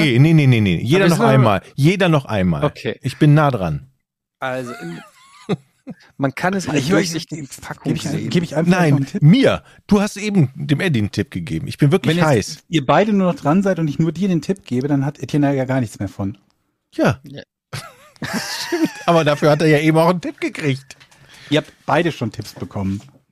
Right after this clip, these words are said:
Speaker 2: Also, ich brauch keinen Tipp, gib dem von mir aus den
Speaker 1: Na,
Speaker 2: Jochen.
Speaker 1: gib dem Eddie den Tipp.
Speaker 2: Ich,
Speaker 1: Ich weiß,
Speaker 2: ich
Speaker 1: dass er es
Speaker 2: löse
Speaker 1: eh
Speaker 2: jetzt
Speaker 1: nicht
Speaker 2: ohne
Speaker 1: schafft.
Speaker 2: Tipp. Der Paranuss-Effekt, den man ja auch sogar auch Müsli-Effekt nennt, weil man den, kann man sogar an einer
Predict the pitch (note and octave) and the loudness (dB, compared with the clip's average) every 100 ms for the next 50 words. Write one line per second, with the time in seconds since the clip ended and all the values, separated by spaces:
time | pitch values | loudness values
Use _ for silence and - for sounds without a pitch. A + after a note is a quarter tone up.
0 | _ _ _ _ - - - C#3 - _ | _ _ _ _ -20 -20 -18 -18 -20 _
1 | - A#2+ A2+ A2 - - E3 - C3+ C#3 | -6 -4 -4 -6 -12 -10 -12 -6 -4 -2
2 | - C3 - B2 - A2 A2+ G#2 A2+ G#2+ | -4 -4 -4 -8 -8 -10 -10 -12 -14 -12
3 | G#2+ - G#2 A2 A#2 C3 C3 D#3+ F3+ A2+ | -14 -14 -6 0 2 2 0 0 2 2
4 | A#2+ B2+ G#2+ - A#2 D3+ A2 - A2+ - | 4 4 2 2 0 0 -4 0 2 2
5 | C3 D3+ G2+ - B2 C#3 C3+ - - D#3+ | 2 2 2 2 2 2 -2 -4 -6 -8
6 | _ _ _ - _ - C3 A2+ D#3+ D#3+ | _ _ _ -20 _ -4 -4 -2 -2 -2
7 | D#3 D#3 - D3 - C3+ B2+ A#2+ B2 - | -2 -4 -4 -4 -4 -2 0 0 -2 -4
8 | B2+ A#2+ - A2+ A#2 C3 C3 A#2+ A#2+ - | -6 -4 -6 -8 -8 -6 -6 -4 -6 -6
9 | A#2 G#2+ A2 B2 B2+ B2 A#2+ D#3+ G#3+ F3+ | -8 -8 -4 -2 -2 -4 -6 -4 -4 -4
10 | F#3 E3+ C#3 | -2 -2 -4